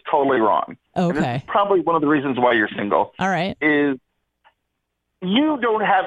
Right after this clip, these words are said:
Speaker 1: any clue that, what this guy is like. You don't know this guy's personality. I, I'm kind of a smart guy, and I went to therapy to try to get rid of the same thing that it seems like you're doing, is y-, y-, because you're bright, you probably think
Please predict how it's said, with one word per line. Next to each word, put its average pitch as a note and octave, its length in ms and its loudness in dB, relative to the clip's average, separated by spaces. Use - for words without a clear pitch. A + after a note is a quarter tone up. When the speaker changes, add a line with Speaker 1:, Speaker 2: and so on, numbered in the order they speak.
Speaker 1:
any A#3+ 320 0
clue G3+ 340 2
that, D3 220 -2
what C#3 100 0
this C3+ 220 -2
guy A#2 240 2
is G#2 160 0
like. D2+ 320 0
You E3+ 140 0
don't G#3 180 0
know D#3 120 0
this B2 220 -2
guy's A#2 300 2
personality. D#3+ 380 0
I, G#3 440 4
I'm A3 180 4
kind A#3 160 6
of E3 60 2
a - 20 -8
smart E3 260 4
guy, D3+ 220 4
and C#3 240 4
I B2 100 4
went B2+ 200 0
to C3+ 140 4
therapy B2 360 0
to A2 100 0
try A#2 200 0
to G#2+ 100 0
get G#2+ 240 -2
rid B2+ 140 0
of A#2 100 -2
the A2 160 -4
same A#2 180 -2
thing A#2 180 -2
that F2 100 -2
it - 340 -14
seems A#2+ 180 -4
like A#2+ 180 -2
you're A#2 100 0
doing, A2+ 420 -4
is C#3 340 0
y-, D3 140 -12
y-, E3 300 -10
because G#3 400 -2
you're A3 140 -2
bright, C3 320 -2
you C#3 80 -6
probably F#3 480 -2
think C3 260 -2